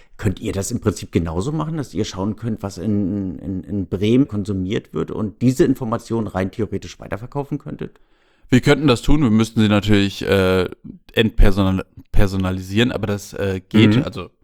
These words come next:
Speaker 2: sagen wir so, die meisten Weinhändler haben noch nicht angefragt, weil ich glaub, das Konzept zu jung und zu neu ist. Mich würden diese Kennzahlen als Weinhändler wahnsinnig doll interessieren. Ich würd da auch sup-, also ich mach selber super gerne A- und B-Tests dann mit, äh, ähnlichen Weinen, ähnlichen Stilen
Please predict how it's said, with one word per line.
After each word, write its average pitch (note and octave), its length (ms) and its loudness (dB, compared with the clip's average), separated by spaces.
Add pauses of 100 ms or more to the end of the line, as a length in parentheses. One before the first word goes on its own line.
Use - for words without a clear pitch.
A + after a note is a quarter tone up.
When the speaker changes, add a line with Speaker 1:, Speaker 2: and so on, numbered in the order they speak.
(520)
Speaker 2:
sagen G2 240 0
wir F#2+ 60 -4
so, G2+ 200 2
die G2 160 -4
meisten G2 460 -2
Weinhändler G#2 500 2
haben G#2 100 0
noch G#2+ 120 2
nicht G#2+ 240 0
angefragt, A#2+ 540 2
weil F#2+ 100 -2
ich - 100 -10
glaub, - 340 0
das F#2+ 220 -2
Konzept A#2 400 -4
zu - 160 -2
jung G2+ 280 4
und F2+ 120 -2
zu - 140 -6
neu F#2+ 240 4
ist. - 280 -2 (840)
Mich A2 420 2
würden A#2 180 2
diese G#2+ 200 0
Kennzahlen G#2+ 380 2
als G2 180 0
Weinhändler G2 420 2
wahnsinnig F#2 400 0
doll F2+ 180 0
interessieren. F2 460 -4
Ich F2 160 -8
würd G2+ 140 -4
da G2 80 4
auch F2+ 120 0
sup-, - 320 2
also F#2 160 2
ich - 200 -4
mach G2 120 4
selber G#2 360 4
super G2 240 0
gerne F#2+ 280 0
A- F#2+ 140 2
und G2+ 140 -2
B-Tests - 640 -4
dann F#2+ 180 0
mit, F#2 280 -8
äh, F#2 280 0
ähnlichen G#2+ 540 2
Weinen, G#2 280 4
ähnlichen G2+ 460 0
Stilen A2+ 600 2